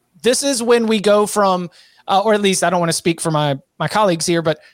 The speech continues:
this is when I start to flip from find the losses to find the wins. And just in terms of your initial cursory scanning of the, of the schedule. Idaho, yes.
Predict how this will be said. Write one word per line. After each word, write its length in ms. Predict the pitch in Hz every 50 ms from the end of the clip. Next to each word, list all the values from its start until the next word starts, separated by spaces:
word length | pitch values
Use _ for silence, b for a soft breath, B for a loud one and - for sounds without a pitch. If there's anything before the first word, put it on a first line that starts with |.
| b
this 180 | _ 226 262 -
is 140 | 302 254 214
when 160 | 214 214 202
I 200 | 185 190 208 208
start 260 | - - 208 190 175
to 60 | 170
flip 300 | - - - 185 185 -
from 380 | - - 180 175 170 156 147 135 - _ _ _
find 420 | - - - - 190 196 208 208 202
the 180 | 170 180 185
losses 560 | 165 165 170 175 175 165 - 175 165 156 151 -
to 120 | - 185
find 320 | 165 - - 156 160 156 160
the 140 | 135 156 143
wins. 540 | 131 135 117 95 90 107 - - - - - _ _ _
And 240 | 185 190 208 202 180
just 160 | 180 226 220
in 80 | 226 214
terms 260 | 196 208 208 196 165
of 80 | 185 170
your 140 | 180 175 175
initial 560 | 170 175 185 190 180 - 220 196 180 180 175
cursory 680 | 175 - - 190 180 - - 185 170 175 170 165 160
scanning 480 | 160 - - - 185 165 165 160 160 160
of 60 | 156
the, 320 | 151 156 151 151 147 156 - _ _ _ _ _
of 220 | 196 180 151 139 147
the 120 | 156 147
schedule. 500 | - - - 165 143 131 - 117 123 b b b b b b _ _ _ _ _ _ _ _
Idaho, 520 | 208 214 226 208 175 139 135 120 104 - - _ _ _
yes. 540 | 151 165 165 151 127 - - - - -